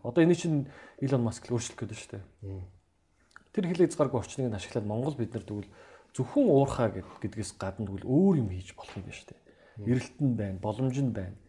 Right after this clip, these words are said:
Speaker 1: Тэгээ энэ дэр бүр зөрөгтэй дуграад, тий, бүр ингээд, тий, түр манай мундаг одоо энэ залуучууд, за,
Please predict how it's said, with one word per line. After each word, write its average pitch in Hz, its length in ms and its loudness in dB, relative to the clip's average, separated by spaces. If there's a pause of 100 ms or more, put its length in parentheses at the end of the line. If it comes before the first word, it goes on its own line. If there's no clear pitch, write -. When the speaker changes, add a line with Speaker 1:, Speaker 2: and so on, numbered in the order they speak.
(640)
Speaker 1:
Тэгээ 120 80 6
энэ 127 80 6
дэр 135 140 6
бүр 113 100 0
зөрөгтэй 120 400 4
дуграад, 101 360 -2 (120)
тий, 104 80 -4
бүр 98 240 -6
ингээд, 92 160 -8
тий, 113 120 -4 (200)
түр 107 140 -8 (260)
манай 95 160 -10 (800)
мундаг 113 320 -2
одоо 98 240 -4
энэ 90 80 -10
залуучууд, 98 480 -8
за, 104 80 -6